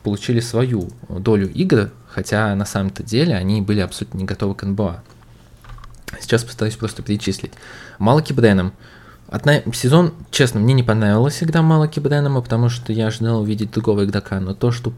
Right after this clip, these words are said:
Поп в целом дал ему время, а, дал ему шестьдесят шесть игр на больших минутах, где он мог играть, э, как минимум делать его более готовым товарищем уже в следующем сезоне.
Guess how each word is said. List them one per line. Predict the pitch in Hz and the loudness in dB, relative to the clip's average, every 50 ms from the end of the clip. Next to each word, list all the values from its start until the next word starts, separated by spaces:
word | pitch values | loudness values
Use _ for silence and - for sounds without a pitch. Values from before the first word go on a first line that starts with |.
| - - - | -8 -4 2
Поп | 123 113 101 - - | 2 2 2 2 -2
в | - - | -14 -12
целом | - - - 120 120 104 87 87 90 | -6 0 2 2 4 2 2 0 0
дал | 98 104 101 95 | 0 2 2 2
ему | 92 90 90 92 92 87 | 0 -2 -4 -4 -4 -4
время, | 80 85 80 85 85 87 92 107 131 147 - - - - - - - - | -6 -6 -4 -4 -4 -2 -2 -2 -4 -4 -6 -12 -20 -20 -20 -20 -16 -12
а, | - 87 87 87 87 87 87 87 85 87 | -10 -8 -6 -4 -4 -4 -4 -4 -6 -6
дал | 92 92 98 104 104 | -6 -2 0 0 0
ему | 101 98 95 98 98 92 90 87 | 2 0 0 0 0 0 -2 -4
шестьдесят | - - 98 95 95 95 - - 101 98 - | -6 -8 -8 -8 -8 -6 -4 -2 -2 -2 -2
шесть | - - 101 - - - - - | -2 -4 -4 -4 -6 -14 -12 -6
игр | - 120 117 110 101 - 117 139 156 - - - - | -2 0 0 0 2 2 0 0 0 -2 -8 -10 -6
на | - 98 98 98 92 | -2 0 0 0 0
больших | 87 104 101 - - - 113 - - | 0 -2 -4 -4 -6 -10 -10 -8 -6
минутах, | 104 95 92 90 87 - - 143 - | -4 -4 -4 -4 -6 -4 -6 -6 -6
где | - 120 104 98 | -4 -4 -2 -2
он | 95 98 | 0 0
мог | 101 104 95 - - | 0 -2 -2 -6 -10
играть, | - - 101 110 147 190 - - - - 107 | -12 -8 -6 -4 -4 -4 -6 -8 -8 -4 -2
э, | 98 92 87 90 - - | -2 0 -2 -4 -6 -8
как | - - - - | -10 -8 -4 -2
минимум | 110 131 147 139 120 | 0 0 2 2 2
делать | 104 104 104 104 104 - - | 0 0 0 0 -2 -2 -2
его | 95 95 | -2 0
более | 95 107 104 104 101 90 | 0 2 2 2 2 0
готовым | - 95 92 - 95 90 90 87 | 0 -2 -2 -2 -2 -4 -4 -6
товарищем | - 92 92 110 131 147 - - 95 87 | -6 -4 -4 -4 -4 -6 -6 -8 -8 -8
уже | 87 - 107 | -6 -6 -8
в | - | -8
следующем | - - 98 101 104 - - - - | -4 -4 -2 -2 -2 -4 -6 -10 -10
сезоне. | - 95 92 92 82 85 - | -8 -6 -6 -6 -6 -8 -8